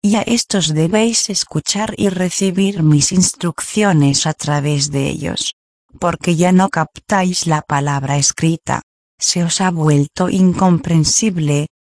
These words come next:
la habéis secularizado y os habéis alejado mucho de la verdad. Ahora se os ofrece la pura verdad y no la reconocéis como tal.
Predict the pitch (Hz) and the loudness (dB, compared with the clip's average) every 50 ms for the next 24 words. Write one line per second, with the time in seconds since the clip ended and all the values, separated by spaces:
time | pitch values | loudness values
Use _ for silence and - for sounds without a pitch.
0 | _ - 175 156 147 147 147 180 208 240 254 240 - - - - 156 - _ - | _ -4 0 0 0 0 2 0 2 2 2 0 0 -2 -2 -4 -4 -8 _ -2
1 | 160 160 151 151 147 147 147 160 160 160 - - 214 220 220 - 185 180 180 180 | 0 0 0 0 0 0 0 0 -2 -2 -2 -2 -2 -2 0 0 2 2 4 4
2 | 180 190 214 220 - - - 190 196 208 220 240 254 226 - - 170 175 185 208 | 2 2 0 0 -2 0 2 2 2 2 2 2 2 0 0 0 2 2 2 2
3 | 208 - - - 233 240 233 202 190 180 175 175 208 240 262 - - - - 165 | 0 -2 -2 0 2 2 2 4 4 4 6 6 6 6 4 2 0 -4 -2 0
4 | 165 170 160 160 156 156 151 156 147 151 135 139 131 123 120 - _ _ _ _ | 0 0 2 2 2 2 2 0 0 0 -2 -2 -4 -4 -6 -10 _ _ _ _
5 | _ _ _ _ _ _ _ _ _ _ _ _ 185 185 185 208 247 269 240 220 | _ _ _ _ _ _ _ _ _ _ _ _ 0 0 2 2 0 2 2 0
6 | 233 262 262 _ - - - 180 165 - - 175 - - - 220 220 220 - - | 0 0 -4 _ -4 -2 0 0 0 0 -4 -6 -6 -2 0 0 0 0 -2 -4
7 | 220 185 165 156 160 - - 233 247 240 226 220 220 214 196 170 170 180 175 165 | -2 0 0 0 -2 -2 0 2 2 2 2 0 0 -2 -2 0 0 0 0 0
8 | 156 175 208 202 175 156 170 170 165 165 185 196 185 170 170 170 190 - 220 - | 2 2 2 2 2 2 4 4 6 6 6 4 2 2 2 0 0 -2 -4 -4
9 | - - 202 196 196 190 - - - 214 208 202 180 - - - - - 156 156 | -2 0 2 2 2 0 -2 -4 -2 0 0 2 2 0 -2 -2 -2 0 2 2
10 | 143 139 - - - 135 131 131 131 139 | 2 0 -2 -4 -4 -2 -2 -2 -4 -8